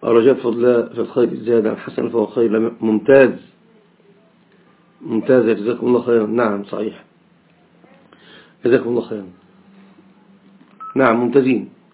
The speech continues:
الإبهام، الإبهام في التحديد، الإبهام في التحديد. أم-، أبهم الجزاء فدلا. نعم، ممتاز، ممتاز، ممتاز، ممتاز،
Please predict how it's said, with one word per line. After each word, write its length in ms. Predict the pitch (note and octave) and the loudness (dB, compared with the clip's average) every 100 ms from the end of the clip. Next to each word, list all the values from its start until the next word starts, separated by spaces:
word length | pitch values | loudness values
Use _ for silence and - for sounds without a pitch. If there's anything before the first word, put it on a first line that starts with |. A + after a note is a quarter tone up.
| - | 0
الإبهام، 680 | C3+ C#3 B2+ F3 G3 C3+ - - | 2 2 4 4 6 2 -2 -4
الإبهام 500 | A#2 A#2+ A2+ D3+ C#3 | -2 -2 0 2 2
في 80 | - | -2
التحديد، 400 | - - A2+ - - _ _ _ _ _ _ _ _ _ _ _ _ _ _ _ _ | -12 -10 -10 -10 -14 _ _ _ _ _ _ _ _ _ _ _ _ _ _ _ _
الإبهام 460 | A2+ A2+ A2+ C#3 A#2+ | -4 -2 2 4 2
في 80 | B2 | -2
التحديد. 460 | - G2+ G2+ F#2+ | -12 -10 -10 -6
أم-، 280 | A2 A2 - - _ _ _ _ _ _ - _ _ B2 | -6 -6 -10 -14 _ _ _ _ _ _ -20 _ _ -4
أبهم 280 | A#2 G#2+ | -2 0
الجزاء 320 | G#2 G#2 G#2+ A2 | 0 0 0 0
فدلا. 380 | A2 A2 G#2+ - - | 0 0 0 -4 -4
نعم، 260 | A2 G2 | -4 -2
ممتاز، 500 | G2+ A2 G2+ - G#2 - _ _ G#2+ | -6 -6 -8 -10 -12 -14 _ _ -16
ممتاز، 440 | G2 - - _ _ _ _ - - - _ | -14 -16 -20 _ _ _ _ -20 -20 -20 _
ممتاز، 360 | B2 A#2+ G#2+ G2 | 0 2 2 0
ممتاز، 280 | G2+ G2 | -8 -14